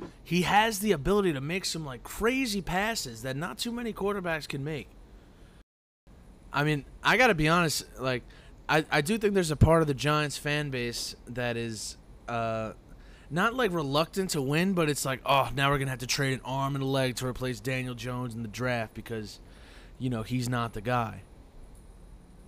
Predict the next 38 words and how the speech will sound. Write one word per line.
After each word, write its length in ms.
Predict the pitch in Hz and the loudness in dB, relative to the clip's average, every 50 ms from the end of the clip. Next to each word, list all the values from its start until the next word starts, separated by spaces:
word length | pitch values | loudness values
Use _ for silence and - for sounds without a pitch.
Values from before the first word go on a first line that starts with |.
| - - - - - | -20 -20 -20 -12 -6
And 360 | 131 139 143 143 143 135 117 117 | -2 0 2 2 0 -2 -6 -6
the 140 | 135 139 131 | -4 -4 -2
fact 300 | - 170 165 175 170 165 | 2 4 4 4 4 2
that 140 | 196 175 - | 0 0 2
I 140 | - 143 139 | 4 4 4
have 180 | 139 147 147 139 | 6 4 2 2
to 100 | - 131 | 0 -8
think 260 | - - 160 170 160 | -4 -2 -2 0 0
about 340 | 165 156 170 165 165 160 156 | 0 2 4 4 4 4 2
that 220 | - 135 123 - - | 2 0 0 0 -4
he, 380 | 95 113 - 135 139 143 131 - - | -10 -8 -4 -2 0 0 -2 -4 -6
he 420 | 123 127 127 113 - - 131 135 | -6 -6 -6 -6 -8 -8 -6 -6
might 340 | 131 127 127 131 147 160 143 | -4 -2 0 2 2 2 2
be 120 | 147 165 165 | 0 0 0
the 100 | 151 156 | 0 0
guy, 120 | 147 156 | -2 -2
he 120 | 135 156 | -2 0
still 240 | 156 - - 185 160 | 0 0 2 0 0
might 320 | 135 131 135 147 151 151 - | 0 2 2 2 2 2 2
be, 180 | 175 185 175 | 2 2 4
or, 240 | 156 151 139 - - | 2 2 2 0 0
but 200 | 123 117 139 131 | 2 4 4 4
he's 80 | 131 - | 4 0
probably 320 | - 175 185 185 165 135 | 0 0 0 2 0 0
not. 340 | 120 120 135 131 113 98 - - | 0 2 2 2 2 0 -6 -10
So, 180 | - - - 120 | -12 -6 -6 -4
like, 280 | 110 107 110 104 - - | -2 -2 -4 -6 -8 -4
if 180 | - 127 123 127 | -4 -4 -4 -2
you 80 | 143 | -2
don't 280 | 147 196 226 247 220 190 | 2 4 4 4 4 2
know 160 | 175 180 180 | 2 2 2
by 180 | 160 170 160 147 | 4 2 2 2
now, 320 | 135 131 135 143 151 151 | 2 2 2 2 2 0
he's 160 | 143 127 113 | -2 -4 -6
probably 340 | - - 131 127 123 117 110 | -4 0 0 0 0 0 -2
not. 300 | 107 113 107 98 92 - - | -4 -4 -4 -6 -6 -10 -12
So, 180 | - - - 113 | -12 -10 -8 -4
therefore, 560 | 123 147 160 151 - 151 143 139 131 127 117 | -2 -2 -4 -2 -2 0 0 0 0 -2 -4